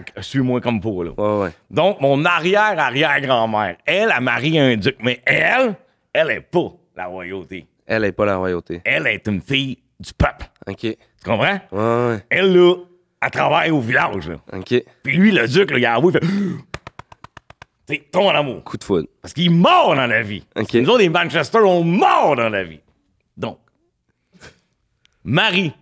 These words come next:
Speaker 1: Dorothée.
Speaker 2: Mhm.
Speaker 1: Ils ont des enfants. Pas de même, là, mais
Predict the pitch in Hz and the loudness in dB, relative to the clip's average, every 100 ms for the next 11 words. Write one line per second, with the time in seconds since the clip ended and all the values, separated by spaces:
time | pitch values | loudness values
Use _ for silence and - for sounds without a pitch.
0 | _ _ _ 98 113 113 95 98 - _ | _ _ _ -4 -2 -2 -4 -10 -16 _
1 | _ - 101 98 123 _ _ _ _ _ | _ -10 -8 -6 -10 _ _ _ _ _
2 | _ _ _ _ _ _ _ _ _ _ | _ _ _ _ _ _ _ _ _ _
3 | _ _ _ _ 117 120 113 107 92 78 | _ _ _ _ -14 -10 -6 -6 -6 -12
4 | 78 - _ _ _ _ _ _ _ _ | -16 -20 _ _ _ _ _ _ _ _
5 | _ _ _ _ _ _ _ _ 101 95 | _ _ _ _ _ _ _ _ -4 -2
6 | 95 151 156 156 120 82 64 | -2 -2 0 -2 -4 -8 -14